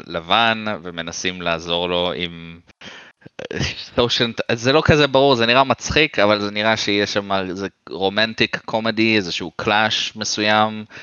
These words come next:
אה, לא יודע אם הייתי הכי מתרגש לקראת זה, נראה אבל משעשע. אה, One Piece הולכים, אה, להחזיר,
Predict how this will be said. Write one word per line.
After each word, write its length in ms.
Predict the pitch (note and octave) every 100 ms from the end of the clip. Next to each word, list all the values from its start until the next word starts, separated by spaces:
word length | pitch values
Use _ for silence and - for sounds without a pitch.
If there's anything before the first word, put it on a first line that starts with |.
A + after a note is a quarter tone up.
| - - _ G2+
אה, 420 | G2+ G#2 G#2 G2+ G2+ G#2 G2+ - - _ _ - - - - _ _ _
לא 140 | A#2 C#3+
יודע 400 | D3+ D3 C#3+ C#3+
אם 220 | C#3+ C#3+
הייתי 280 | C#3+ C#3+ C#3
הכי 220 | C3 E3+
מתרגש 540 | E3+ - E3+ D#3+ E3
לקראת 340 | D#3+ D#3 D#3 D#3
זה, 220 | D#3 D#3 D#3 -
נראה 340 | G#2 G#2 G#2
אבל 160 | F#2+ F#2
משעשע. 720 | F2+ - E2+ F2 - C#3+ C#3 C3 _ - - - _ _
אה, 500 | F#2+ G#2 G2+ G2 G2 -
One 380 | G2+ A2 C#3 -
Piece 420 | D#3 G2 - - - - _
הולכים, 680 | G2 F#2+ - A2 G#2+ G#2+ G#2+ _ _ -
אה, 300 | F2+ F#2 F#2
להחזיר, 840 | F2+ F2+ - G2+ G2 G#2 G2+ G2+